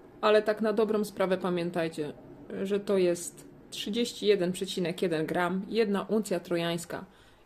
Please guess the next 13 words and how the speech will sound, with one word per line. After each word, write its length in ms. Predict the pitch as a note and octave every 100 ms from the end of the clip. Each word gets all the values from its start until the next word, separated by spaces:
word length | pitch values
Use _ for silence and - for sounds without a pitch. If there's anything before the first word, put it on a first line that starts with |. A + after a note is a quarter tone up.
| -
i 80 | A#3+
nic 300 | C#4+ C4 -
tutaj 300 | A3+ F#3+ F#3
się 300 | F#3 E3+ F3 - - - - _
nie 240 | G3+ G3+ G3
zmienia. 400 | G#3 G#3 F#3+ - -
To 100 | G#3+
jest 140 | G#3+
po 120 | -
prostu 460 | - A3+ - G3 G3 - _ _ _ _ -
odważnik. 680 | G3 F3+ E3 D#3+ D#3 D3 -
Ten 200 | - G3+
krążek, 640 | G3+ G#3 G3 G3 E3+ F3+